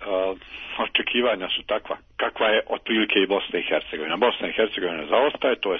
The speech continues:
svima jasno, a ako vam kažem da samit predstojeći u Sofiji uopšte nije jedna od vodećih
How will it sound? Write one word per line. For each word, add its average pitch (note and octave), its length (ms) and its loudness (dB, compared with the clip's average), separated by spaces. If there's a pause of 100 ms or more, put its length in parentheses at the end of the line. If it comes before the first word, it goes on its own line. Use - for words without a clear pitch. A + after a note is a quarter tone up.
svima E2 340 -4
jasno, C#3+ 420 2 (640)
a G#2 140 4 (160)
ako - 300 0
vam G2+ 140 2
kažem A#2+ 480 2
da G#2 160 4 (640)
samit B2 320 2
predstojeći F2+ 640 0
u - 40 -4
Sofiji G2+ 360 2
uopšte G2+ 320 4
nije G#2 400 4
jedna G2+ 400 2
od F2+ 100 -2
vodećih F#2+ 540 0